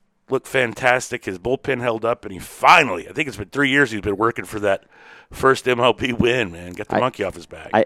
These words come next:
Speaker 2: I still think we're gonna look up in ten years, and Tucker Davidson's gonna be that guy. I'm not saying he's gonna be a Hall of Fame guy, but I think he's gonna be that guy that we go, "Hey, Tucker Davidson just picked up his hundredth career win" type thing.
Speaker 1: I
Speaker 2: I,
Speaker 1: hope
Speaker 2: I,
Speaker 1: so.
Speaker 2: I, I think he's gonna have a solid major league career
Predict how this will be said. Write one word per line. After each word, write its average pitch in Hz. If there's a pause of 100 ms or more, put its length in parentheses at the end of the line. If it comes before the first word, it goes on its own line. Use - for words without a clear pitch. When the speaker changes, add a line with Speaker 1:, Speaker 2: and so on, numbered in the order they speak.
Speaker 2:
I 117
still 139
think 117
we're 107
gonna 104
look 104
up 107
in 92
ten 107
years, 98
and 82
Tucker 98
Davidson's 98
gonna 95
be 98
that 90
guy. 90
I'm 131
not 165
saying 131
he's 98
gonna 107
be 104
a 95
Hall 95
of -
Fame 95
guy, 90
but 90
I 98
think 123
he's 107
gonna 113
be 104
that 92
guy 101
that 90
we 98
go, 92 (320)
"Hey, -
Tucker 135
Davidson 135
just 104
picked 123
up 110
his 98
hundredth 123
career 123
win" 123
type 90
thing. 76 (120)
Speaker 1:
I 107
Speaker 2:
I, -
Speaker 1:
hope 117
Speaker 2:
I, 107
Speaker 1:
so. -
Speaker 2:
I, 113
I 110
think 127
he's 120
gonna 113
have 107
a 90
solid 113
major 104
league 104
career 107